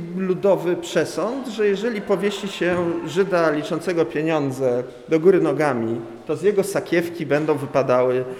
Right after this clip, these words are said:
wy-, wypadały po prostu pieniądze na mieszkańców.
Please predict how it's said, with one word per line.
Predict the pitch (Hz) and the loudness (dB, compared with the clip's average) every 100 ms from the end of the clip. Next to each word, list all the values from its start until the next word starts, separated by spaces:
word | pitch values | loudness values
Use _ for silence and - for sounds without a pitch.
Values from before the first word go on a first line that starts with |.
| - - - | -14 -16 -12
wy-, | 135 143 | -4 -4
wypadały | 139 135 147 147 135 143 147 147 135 139 | -2 -2 0 0 2 4 4 4 2 0
po | 135 | -2
prostu | 139 135 - | -2 -4 -6
pieniądze | 143 139 139 | -4 -4 -2
na | 131 | -4
mieszkańców. | 127 123 - 143 175 - - | -4 -6 -4 -2 0 0 -2